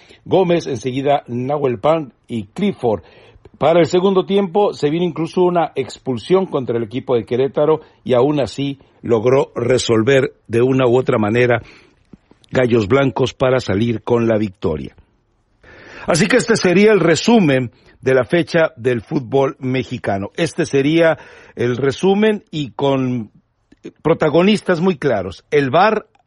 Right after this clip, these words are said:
arruinando partidos, el var arruinando equipos, el var que sigue siendo, según Arturo Bricio, una magnífica herramienta que da casi perfección a los árbitros,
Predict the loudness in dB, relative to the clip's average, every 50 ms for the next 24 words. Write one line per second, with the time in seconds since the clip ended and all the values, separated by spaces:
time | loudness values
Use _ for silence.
0 | _ _ -6 -6 -6 -6 -6 -6 -6 -6 -4 0 0 0 2 2 0 0 0 -2
1 | -6 -6 -6 -8 -6 -4 -2 -2 -4 -4 -4 -4 -2 -2 0 0 0 0 0 0
2 | -2 -6 _ -4 -4 -2 -2 -4 -4 -4 -4 -2 -2 0 -2 -2 -2 -4 -6 -6
3 | -6 -8 -10 -8 -6 -2 -2 -2 -2 -4 -8 -20 -20 -20 -20 -20 _ -4 -2 0
4 | 0 2 2 2 2 2 0 -2 -6 -10 _ _ -12 -12 -8 -6 -4 -4 -2 -2
5 | -4 -4 -4 -2 -2 -2 -2 -2 -4 -4 -4 -6 -4 -2 -2 -2 -2 -2 -2 -2
6 | -2 0 0 0 0 0 -2 -4 -4 -4 -4 -4 -4 -4 -8 -18 -20 -16 -8 -2
7 | 0 0 2 2 2 2 0 0 0 -2 -4 -4 -2 -2 -2 -2 -4 -4 -2 0
8 | 0 0 0 0 -2 -2 -2 0 0 0 0 0 -2 -2 -4 -6 -4 -4 -4 -2
9 | 0 -2 -2 -2 -4 -8 -6 -6 -6 -6 -2 -2 -2 0 -2 -2 -4 -6 -6 -6
10 | -6 -4 0 2 2 2 2 0 0 -2 0 0 0 0 0 -2 -2 -2 0 -2
11 | -2 -2